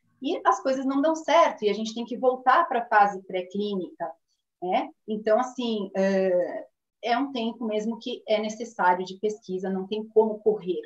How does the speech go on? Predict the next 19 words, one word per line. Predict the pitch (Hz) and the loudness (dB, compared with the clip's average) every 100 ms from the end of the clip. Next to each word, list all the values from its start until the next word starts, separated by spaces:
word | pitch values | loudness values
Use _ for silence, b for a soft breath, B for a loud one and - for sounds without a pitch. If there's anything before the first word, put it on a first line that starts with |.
| - | -6
com | 208 170 | -6 -6
isso, | 147 - - - _ | -10 -16 -20 -20 _
tá? | - 196 381 - _ _ _ _ _ B B - | 0 2 2 -4 _ _ _ _ _ B B 4
Depois | 269 381 440 | 4 4 2
que | 381 | 2
sai | 311 233 | 4 4
dessa | 214 214 214 - | 4 2 0 4
fase, | 202 220 190 | 6 6 6
né, | 185 208 | 0 0
dos | 196 196 | 0 0
testes | 208 185 - 175 _ | 2 2 0 -12 _
clínicos, | 190 202 240 214 185 | -4 -2 -2 -6 -6
depois | 180 175 190 | -8 -6 -6
que | - | -6
tudo | - 202 | -6 -4
deu | 190 180 | -2 -4
certo, | - - 202 202 - | -2 2 2 2 -8
foi | - 170 | -8 -8
testado, | - - - 220 226 - | -10 -12 2 6 6 4